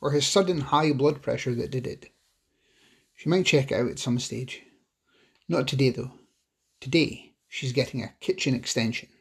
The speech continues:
She looks out through the double doors as they pull the patio apart, one slat at the time. And with each rip,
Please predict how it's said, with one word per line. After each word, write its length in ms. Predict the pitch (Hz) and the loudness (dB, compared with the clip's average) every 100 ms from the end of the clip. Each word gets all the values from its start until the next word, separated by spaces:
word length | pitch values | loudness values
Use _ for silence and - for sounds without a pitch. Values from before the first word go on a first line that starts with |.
| _ _ _ _ _ _ _ _ - _ _ _ _ - | _ _ _ _ _ _ _ _ -20 _ _ _ _ -12
She 220 | - 135 | 0 4
looks 280 | 151 202 196 | 4 4 4
out 140 | 160 | 4
through 200 | - 180 | 2 0
the 80 | 135 | 4
double 260 | 151 151 | 4 4
doors 480 | 139 135 123 123 - - _ _ _ _ | 2 0 -2 -6 -12 -16 _ _ _ _
as 120 | 127 | -4
they 100 | 123 | -4
pull 240 | 127 139 131 | -2 2 2
the 80 | |
patio 460 | - - 117 - 117 | 2 2 2 2 -2
apart, 460 | 117 - 110 - - - _ _ _ _ _ _ _ | -2 -2 -4 -6 -16 -20 _ _ _ _ _ _ _
one 380 | - 110 147 165 | -8 0 2 2
slat 460 | 131 - 123 135 - | 2 2 2 0 -4
at 140 | 139 131 | -8 -10
the 60 | |
time. 420 | - - 123 135 - _ _ _ _ _ _ _ _ _ _ _ - | -12 -12 -10 -12 -16 _ _ _ _ _ _ _ _ _ _ _ -4
And 80 | 123 | 0
with 140 | 139 | 4
each 200 | 220 - | 4 4
rip, 340 | 131 127 - | 4 2 2